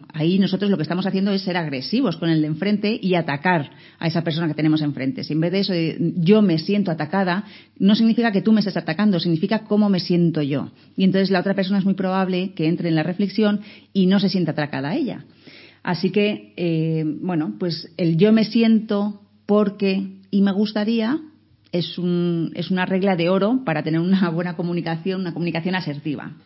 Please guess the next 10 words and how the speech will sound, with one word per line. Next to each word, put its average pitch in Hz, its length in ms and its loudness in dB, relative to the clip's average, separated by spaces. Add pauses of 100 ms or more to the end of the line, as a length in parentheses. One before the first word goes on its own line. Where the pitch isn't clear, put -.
(1200)
Otras, 262 460 0 (100)
mm, 247 260 4
herramientas 247 480 4
que 233 80 -2
podemos 233 300 2
utilizar, 240 340 0 (260)
las 190 220 2
preguntas 196 500 2
de 190 220 2
autorreflexión. 165 1040 -2